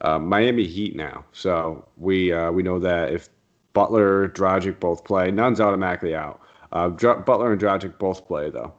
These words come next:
Uh, any interest in either one of these guys returning after both of them? I think Butler missed three games and Dragic missed two.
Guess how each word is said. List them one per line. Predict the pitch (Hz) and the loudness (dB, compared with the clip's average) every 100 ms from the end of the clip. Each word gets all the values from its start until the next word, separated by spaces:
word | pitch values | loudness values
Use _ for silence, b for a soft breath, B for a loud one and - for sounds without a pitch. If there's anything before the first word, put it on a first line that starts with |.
| - | -10
Uh, | 85 85 82 - | -6 -4 -4 -4
any | 107 110 | 2 4
interest | 104 - 104 - | 2 0 -2 0
in | 101 | 0
either | 98 | 2
one | 95 | 0
of | 98 | 0
these | 98 90 | -2 0
guys | 95 95 87 | 2 2 -2
returning | 90 98 95 90 | -4 -2 -2 -2
after | 87 - 90 90 | -2 -2 -2 -2
both | - 98 95 | 0 0 0
of | 104 | 0
them? | 107 | 0
I | 95 | 2
think | 101 90 | -2 -2
Butler | 95 85 87 | 0 0 0
missed | 90 92 - - - | -2 -4 -6 -18 -6
three | 101 104 | 0 2
games | 123 123 120 - | 4 2 0 -4
and | 82 90 85 | -2 -2 0
Dragic | 90 87 87 | -2 -2 -8
missed | 85 | -6
two. | - 107 | -2 -2